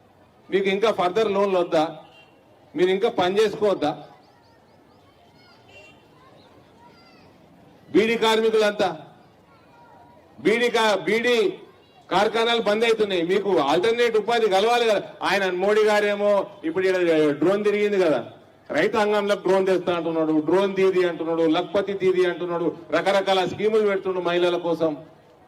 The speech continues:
మీ గ్రూపులకి లోన్లు పెంచుతున్నాడు, ఇంట్రెస్ట్ సబ్సిడీ ఆయన ఇచ్చేది ఆయన ఇస్తున్నాడు, రాష్ట్ర ప్రభుత్వంకి వెళ్ళి లొట్టపీస్ వస్తుంది మీకు. ఎ-,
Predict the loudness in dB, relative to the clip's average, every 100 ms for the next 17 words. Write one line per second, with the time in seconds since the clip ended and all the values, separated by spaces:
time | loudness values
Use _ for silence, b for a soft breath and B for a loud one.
0 | -6 -4 2 2 4 2 2 0 0 -2
1 | 0 2 2 2 0 -4 -4 0 0 -2
2 | -6 -18 -20 _ _ _ _ -20 -20 -20
3 | _ _ -10 -2 0 2 0 0 -2 -2
4 | -2 0 2 2 0 0 0 2 0 -2
5 | -6 -4 -2 0 0 0 0 0 0 -2
6 | -2 -2 0 0 0 -2 -6 -8 -8 -10
7 | -14 -20 -20 -20 -20 -20 -20 -20 -20 -20
8 | -20 -20 -20 -20 -20 -20 -20 -20 -8 -4
9 | -4